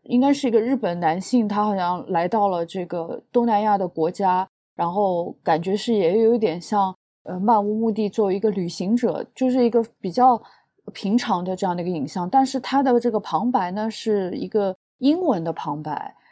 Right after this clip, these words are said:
然后是一个女性，用一个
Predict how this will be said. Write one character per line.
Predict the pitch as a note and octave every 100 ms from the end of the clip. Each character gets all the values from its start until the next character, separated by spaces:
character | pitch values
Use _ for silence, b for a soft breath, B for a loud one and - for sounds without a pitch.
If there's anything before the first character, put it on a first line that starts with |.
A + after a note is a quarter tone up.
| b
然 | - F3+
后 | G3
是 | - G#3
一 |
个 | G#3
女 | G#3 F#3 D3
性， | - A#3 A3 F3+ - _ _ -
用 | A#3
一 | G3+
个 | G3 G#3 G3 F3+